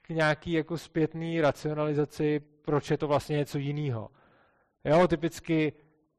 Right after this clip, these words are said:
jako úplně nejklasičtější jsou ty daně.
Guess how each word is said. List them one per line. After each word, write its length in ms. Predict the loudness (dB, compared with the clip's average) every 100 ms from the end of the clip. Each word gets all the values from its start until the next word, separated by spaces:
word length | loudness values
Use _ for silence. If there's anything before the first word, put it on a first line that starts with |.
| _ 0
jako 160 | 0
úplně 360 | 0 0 4 4
nejklasičtější 1300 | 6 4 6 4 2 -2 -2 -2 -4 -2 0 -2 -4 _ _ _ _ _ _ _ _ _ -20
jsou 180 | -2 2
ty 120 | 4
daně. 480 | 4 2 2 0